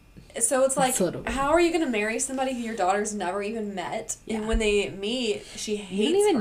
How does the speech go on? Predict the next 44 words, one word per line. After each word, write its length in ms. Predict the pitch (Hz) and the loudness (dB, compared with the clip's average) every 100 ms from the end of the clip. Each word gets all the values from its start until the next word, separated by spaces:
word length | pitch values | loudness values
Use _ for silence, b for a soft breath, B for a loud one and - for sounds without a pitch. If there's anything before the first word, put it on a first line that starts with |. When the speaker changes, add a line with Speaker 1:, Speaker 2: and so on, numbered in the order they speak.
| 190 | 2
Speaker 2:
know 60 | 220 | 2
if 80 | |
they're 120 | 220 202 | 0 0
gonna 180 | 185 | -2
click 400 | 175 - - 269 | -4 -6 -6 -6
or 60 | - | -10
anything. 480 | - - 156 - - | -12 -14 -16 -14 -8
Speaker 1:
Right, 260 | 359 403 - | -2 0 6
Speaker 2:
I 80 | 320 | 10
Speaker 1:
I'm 40 | |
Speaker 2:
guess 240 | 554 587 | 10 8
Speaker 1:
like 80 | 622 | 8
Speaker 2:
you 60 | 523 | 8
don't 160 | 262 214 | 8 6
really 300 | 233 226 202 | 6 8 6
know 260 | 170 185 | 4 2
that, 260 | 180 165 165 | 2 0 0
though, 200 | 170 165 | -2 0
like 380 | 170 170 165 - | 0 -2 -4 -8
Speaker 1:
Until 260 | 208 226 | -8 -6
you're 140 | 202 185 | -4 -4
living 360 | 165 175 180 | -4 -6 -8
with 240 | 185 190 - | -8 -10 -10
Speaker 2:
Yeah, 480 | 180 202 415 415 415 | -2 2 4 6 8
Speaker 1:
But 140 | 480 - | 8 8
Speaker 2:
it's 100 | 523 | 4
Speaker 1:
you 80 | 605 | 8
Speaker 2:
kind 60 | 392 | 10
Speaker 1:
know, 220 | 427 427 | 10 10
Speaker 2:
of 60 | |
Speaker 1:
but, 140 | 381 294 | 8 8
like, 160 | 320 | 8
if 120 | 269 381 | 6 4
you 120 | 339 | 2
introduce, 960 | 269 359 415 - 202 220 233 - - - - | 2 2 0 0 0 -2 -2 -4 -6 -12 -4
like, 160 | 254 - | -2 4
say 640 | - 285 269 370 381 381 | 4 6 4 4 2 -2
one 180 | 247 269 | -2 -4
of 60 | |
your 100 | 262 | -4
parents 300 | 226 208 202 | -6 -6 -6
was 100 | 214 | -6
dating 240 | 185 175 196 | -4 -4 -4
somebody 680 | - 226 214 226 220 220 | -4 -4 -4 -6 -6 -8